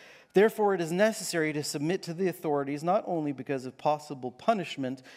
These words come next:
but also as a matter of conscience."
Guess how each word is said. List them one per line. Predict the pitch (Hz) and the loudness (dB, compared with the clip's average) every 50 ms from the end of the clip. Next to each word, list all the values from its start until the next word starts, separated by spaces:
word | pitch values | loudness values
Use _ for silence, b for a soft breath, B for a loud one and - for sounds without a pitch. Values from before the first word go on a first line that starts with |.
| B B B | B B B
but | - 139 | 2 4
also | 147 160 160 - - 151 143 | 6 4 4 2 0 -2 -2
as | 139 135 | -2 -2
a | 131 | -2
matter | 127 131 127 127 127 123 127 123 120 b b b b b | -2 0 0 0 0 -2 -2 -6 -8 b b b b b
of | - 113 | -12 -12
conscience." | - - - - 139 131 - - - - - - - | -12 -6 -4 -2 -2 -2 -4 -10 -16 -16 -16 -18 -20